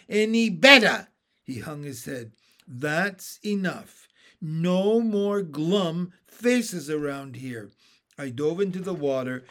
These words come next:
and came up with a glass worm. I popped it on the lily pad. "Eat, Pin. Happy or sad, eat.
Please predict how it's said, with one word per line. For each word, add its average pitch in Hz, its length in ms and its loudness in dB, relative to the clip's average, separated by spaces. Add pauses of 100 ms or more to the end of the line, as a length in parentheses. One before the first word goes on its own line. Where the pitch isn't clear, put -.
(120)
and 135 180 -10
came 175 300 -2
up 160 160 -6
with 147 140 -10
a 139 60 -6
glass 151 520 -4
worm. 131 480 -8 (1600)
I 143 100 -6
popped 190 380 -4
it 180 100 -2
on 175 200 -4
the 135 100 -6
lily 190 320 0
pad. 113 520 -10
"Eat, - 380 2
Pin. 117 360 -8 (260)
Happy 226 380 0
or 226 120 2
sad, 170 480 -4
eat. 175 340 2